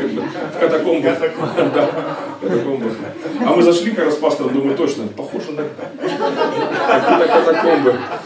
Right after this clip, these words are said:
А вы, кстати, там особенно ремонт не делайте, вот там что-то, какой-то шар будет какой-то, знаете, да, да, да, да. Хотя бы одну стену, это будет, да, это будет, да, вообще-то интересно, да, еще там, может быть, расписать вот именно вот под, э, какие-то там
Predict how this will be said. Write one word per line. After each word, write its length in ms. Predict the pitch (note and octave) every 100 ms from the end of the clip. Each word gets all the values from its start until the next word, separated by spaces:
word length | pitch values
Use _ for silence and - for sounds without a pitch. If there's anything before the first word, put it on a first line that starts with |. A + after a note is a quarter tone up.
| - - - -
А 100 | -
вы, 100 | G3
кстати, 180 | G3
там 180 | - F3
особенно 280 | F3 - D#3+
ремонт 300 | E3+ D#3+ D3+
не 80 | D#3
делайте, 320 | A3 D3 B2
вот 100 | C3
там 80 | -
что-то, 260 | - -
какой-то 640 | - B3+ - F3 B3 - -
шар 300 | - D#3+ D3
будет 280 | C#3 C#3+
какой-то, 380 | C#3+ C3+ C#3+ D#3+
знаете, 240 | E3 E3 D3+
да, 380 | B2+ C#3+ C#3
да, 180 | - -
да, 280 | B2+ A#2 A#2
да. 220 | - - - - -
Хотя 220 | - F#3+
бы 100 | F#3
одну 120 | F3+
стену, 400 | F3 E3+ - -
это 140 | - -
будет, 200 | E3+ D#3+
да, 160 | D3+
это 140 | D3 C#3+
будет, 360 | D3+ D#3+ - - G#2+
да, 200 | - -
вообще-то 400 | - - F3 - - - - B3+ B3 A#3+ - - -
интересно, 580 | C#3+ F3 F3 E3+ D3 C#3+
да, 80 |
еще 200 | C#3+ C#3+
там, 160 | F#3 E3
может 160 | E3+ E3+
быть, 220 | - - - -
расписать 540 | - D#3 E3+ - F#3+ C#3+
вот 100 | C#3
именно 200 | C#3 C3
вот 280 | B2+ A#2+ A2
под, 180 | C3+ -
э, 180 | A#2+ A2
какие-то 300 | B2 C3+ A#2+
там 200 | A#2+